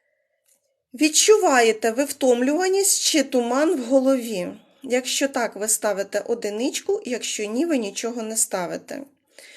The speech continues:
Чи дотримуєтесь ви принципів чередування продуктів харчування?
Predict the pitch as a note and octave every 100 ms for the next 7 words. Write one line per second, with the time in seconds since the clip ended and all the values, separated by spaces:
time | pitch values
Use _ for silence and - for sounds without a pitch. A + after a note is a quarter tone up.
0 | - - - _ - D#4 A4+ A4+ D#4 C4+
1 | B3+ A#3+ A#3 A#3 A#3+ - B3 B3 B3+ B3
2 | B3 D4+ C#4+ E4+ - D#4 C#4+ B3 C4+ C4
3 | A#3 G#3+ G#3 A#3+ A3+ A#3+ - G#3+ - B3+
4 | C4 - C#4 B3+ G#3+ G3 F#3+